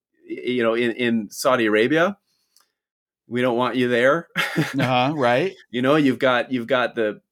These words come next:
Speaker 1: the, the history of, um, U S interventionism, harmful U S interventionism throughout the Middle East.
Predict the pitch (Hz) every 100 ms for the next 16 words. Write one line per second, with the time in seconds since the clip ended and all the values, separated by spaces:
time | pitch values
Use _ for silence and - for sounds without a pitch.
0 | _ 110 104 101 90 107 95 151 151 -
1 | 120 113 131 104 101 - _ - 95 98
2 | 95 - 117 120 113 127 - 92 104 131
3 | 107 98 90 98 101 113 147 127 104 104
4 | 104 101 107 98 95 101 - 98 92 101
5 | 101 110 98 98 98 95 95 98 120 -